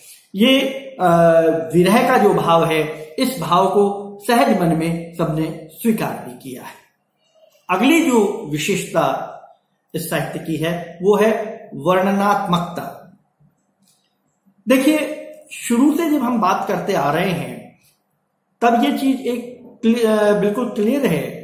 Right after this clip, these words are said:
कि वर्णनात्मकता प्रबंध काव्य की, का अनिवार्य तत्व है। वर्णन शैली, किसी भी बात को संकेत रूप में नहीं कहना, उसको विस्तार से कहना,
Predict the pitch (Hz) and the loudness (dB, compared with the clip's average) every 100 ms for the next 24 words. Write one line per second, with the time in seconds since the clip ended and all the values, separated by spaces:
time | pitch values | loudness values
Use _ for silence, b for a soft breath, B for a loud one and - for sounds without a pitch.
0 | - - - _ _ _ 269 269 185 185 | -18 -20 -20 _ _ _ 2 2 4 2
1 | 208 240 262 269 277 302 - 254 240 262 | 2 2 2 2 2 0 -2 2 2 4
2 | 233 202 247 277 - 196 175 196 196 - | 2 2 2 2 0 0 0 2 0 0
3 | 233 - 233 240 - 202 185 185 185 226 | -8 -2 2 2 2 0 0 2 4 4
4 | 247 208 - - - - 160 - - - | 2 0 -2 -6 -14 -6 -6 -6 -12 -18
5 | - _ _ _ _ _ _ _ _ _ | -20 _ _ _ _ _ _ _ _ _
6 | 143 139 185 208 226 - - - - - | -14 0 2 4 4 2 -2 -8 -14 -20
7 | - b b b b - 220 277 277 240 | -20 b b b b 2 2 4 4 2
8 | - 139 151 - 240 - 226 226 285 311 | 0 -4 -4 -4 -6 0 0 2 0 -2
9 | 311 233 220 214 196 170 147 - 135 135 | 2 2 2 0 0 0 -2 -4 -6 -2
10 | 196 254 - - - - - 226 285 262 | 0 0 -2 -10 -16 -18 -2 -2 0 0
11 | 240 226 - 285 294 285 214 190 156 135 | 2 0 0 2 2 2 0 0 -2 -4
12 | - | -8